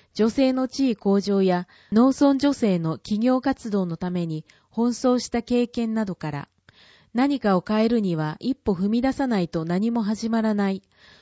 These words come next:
踏み出したらどう努力し進めるのかを想像していくことが大切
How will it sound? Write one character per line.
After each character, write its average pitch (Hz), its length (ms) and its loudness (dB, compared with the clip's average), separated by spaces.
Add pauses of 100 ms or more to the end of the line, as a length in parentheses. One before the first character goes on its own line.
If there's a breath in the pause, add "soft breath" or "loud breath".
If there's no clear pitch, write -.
(100)
踏 220 100 0
み 262 120 4
出 277 140 4
し - 100 -10
た 185 120 2
ら 170 120 0
ど 262 220 2
う 247 60 2
努 240 120 4
力 220 260 2
し 156 340 -6
進 202 320 -4
め 247 120 2
る 254 100 0
の 220 120 -2
か 160 200 -2
を 151 160 -6 (160)
想 233 260 0
像 233 220 0
し - 100 -10
て 240 140 0
い 233 60 -2
く - 100 -20
こ 247 140 -4
と 262 100 -4
が 226 140 -4
大 170 220 -2
切 - 440 -6